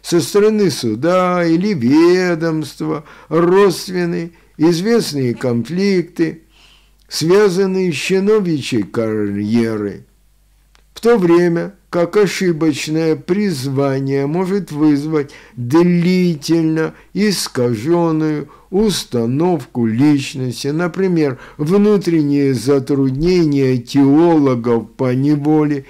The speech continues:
такие переживания, как обойденность в карьере, преждевременная отставка,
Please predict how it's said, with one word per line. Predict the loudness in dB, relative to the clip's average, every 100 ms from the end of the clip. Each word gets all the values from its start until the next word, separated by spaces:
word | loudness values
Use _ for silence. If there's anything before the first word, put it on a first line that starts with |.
| -20 -20 -8
такие | -4 0 0 0
переживания, | 2 2 2 0 -2 -2 -2 -2 0 0 0
как | 0 -4 -4 -6
обойденность | -2 0 0 0 4 4 4 2 0 0 0 -2 -4
в | -6
карьере, | -4 -4 -4 -4 -2 0 -2 -4 -8 -12 _ _ 0
преждевременная | 4 4 2 0 0 2 4 4 4 2 0 0 -2 0 -2
отставка, | -4 -10 -8 -2 -2 -4 -10 -10